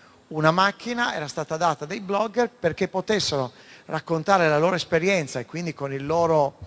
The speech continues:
eh, stile concreto e reale di quello che avveniva quotidianamente, eh, nella Mille Miglia. Altre cose, ehm,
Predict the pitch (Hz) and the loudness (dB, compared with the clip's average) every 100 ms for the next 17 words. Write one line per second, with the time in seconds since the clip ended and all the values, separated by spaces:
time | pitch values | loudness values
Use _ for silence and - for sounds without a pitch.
0 | - - - - - - - - - - | -18 -20 -20 -18 -14 -12 -12 -14 -16 -16
1 | - 196 175 151 135 131 127 147 131 175 | -12 -10 -6 -4 -2 -4 -4 -8 -2 2
2 | 196 156 135 131 175 175 165 202 233 - | 4 2 0 0 4 6 4 4 0 -2
3 | - - - 175 185 196 226 269 185 160 | -16 -20 -14 -8 -2 2 2 0 0 0
4 | 165 220 180 165 202 185 160 160 165 170 | 0 -4 -2 -2 -2 -2 -6 -6 0 0
5 | 202 160 143 151 185 170 - - - - | 0 -4 -8 -4 -4 -4 -8 -20 -20 -16
6 | - 151 139 135 147 156 143 135 127 127 | -6 -2 0 -2 0 2 2 0 -4 -4
7 | 120 127 131 139 _ _ _ _ _ _ | -8 -8 -8 -10 _ _ _ _ _ _
8 | _ _ - - - - - - - _ | _ _ -20 -20 -20 -20 -20 -20 -20 _
9 | _ _ _ _ - 202 208 220 - 165 | _ _ _ _ -4 -4 -2 -2 2 2
10 | 147 135 147 - 151 147 147 143 147 147 | 2 0 0 -2 -4 -2 -2 -2 -6 -14
11 | 147 147 156 | -14 -14 -16